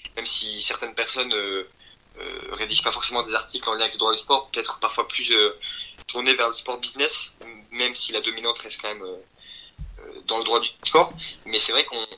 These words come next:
on est, on est assez ouvert et on, dans tous les cas, on, on répond toujours, euh,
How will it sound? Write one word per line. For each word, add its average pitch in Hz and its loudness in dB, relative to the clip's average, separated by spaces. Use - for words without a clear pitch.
on 110 -10
est, 104 -2
on 107 -10
est 107 0
assez 110 -2
ouvert 135 0
et 107 -4
on, 107 -6
dans 107 -4
tous 123 -14
les 123 -8
cas, 156 -4
on, 104 -10
on 98 -20
répond - -12
toujours, 131 -6
euh, 107 -6